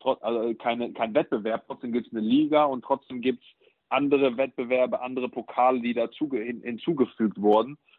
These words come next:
die man immer noch, trotzdem noch gewinnen kann. Also man hat eine, eine wirklich ganz viel dafür getan, dass, dass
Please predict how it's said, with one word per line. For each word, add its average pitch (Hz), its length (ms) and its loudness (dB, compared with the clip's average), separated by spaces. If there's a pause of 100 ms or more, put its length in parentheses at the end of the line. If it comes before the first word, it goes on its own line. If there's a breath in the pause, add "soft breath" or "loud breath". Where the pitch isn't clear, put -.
(200 soft breath)
die 113 100 2
man 117 160 2
immer 131 160 4
noch, 123 240 2
trotzdem 135 320 -4
noch 123 160 -2
gewinnen 139 260 0
kann. - 160 0
Also 110 160 0
man 123 160 -2
hat 135 140 -2 (420 loud breath)
eine, 117 220 0
eine 113 320 -4 (360)
wirklich 123 600 2 (100)
ganz 143 280 2
viel 143 160 4
dafür 135 260 2
getan, 131 340 -2
dass, 117 120 -4 (140)
dass - 180 -8